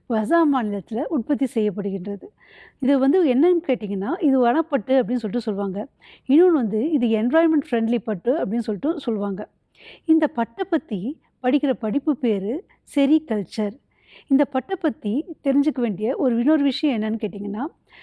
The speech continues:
ரொம்ப ஒரு நல்ல இன்ஸ்டிடியூட் ஒண்ணு இருக்கு. அது எங்க இருக்குன்னு சொல்லிட்டு பார்த்தீங்கன்னா, சென்ட்ரல் சில்க் போர்டு அப்படின்னு சொல்லுவாங்க. அது எங்கன்னா, நம்ம பெங்களூர்ல இருக்கு. பட்டுலேயே ரொம்ப உயர்ந்த பட்டு எதுன்னா, காஞ்சிபுரம் பட்டு. அதே மாதிரி பனாரஸ் பட்டும் இருக்கு. அதே மாதிரி,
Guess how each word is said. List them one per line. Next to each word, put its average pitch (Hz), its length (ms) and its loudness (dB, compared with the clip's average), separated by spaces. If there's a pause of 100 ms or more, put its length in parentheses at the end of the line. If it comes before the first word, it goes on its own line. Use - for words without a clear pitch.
(160)
ரொம்ப 320 380 2
ஒரு 240 200 2
நல்ல 233 280 0
இன்ஸ்டிடியூட் 285 380 2
ஒண்ணு 214 200 0
இருக்கு. 214 400 -4 (240)
அது 240 220 2
எங்க 254 260 2
இருக்குன்னு 302 300 2
சொல்லிட்டு 220 320 -4
பார்த்தீங்கன்னா, 208 340 -4 (320)
சென்ட்ரல் 277 500 2
சில்க் 269 380 -2
போர்டு 226 260 0
அப்படின்னு 190 120 -6
சொல்லுவாங்க. 202 480 -6
அது 214 220 -2
எங்கன்னா, 220 420 -2 (380)
நம்ம 247 220 0
பெங்களூர்ல 233 600 0
இருக்கு. - 340 -6 (160)
பட்டுலேயே 247 640 0 (100)
ரொம்ப 262 260 0
உயர்ந்த 311 360 2
பட்டு 226 300 -4
எதுன்னா, 202 360 -2
காஞ்சிபுரம் 233 560 0
பட்டு. - 300 -10 (340)
அதே 247 280 2
மாதிரி 247 380 0 (120)
பனாரஸ் 254 460 0
பட்டும் 226 360 0
இருக்கு. 226 420 -4 (360)
அதே 247 260 2
மாதிரி, 269 440 0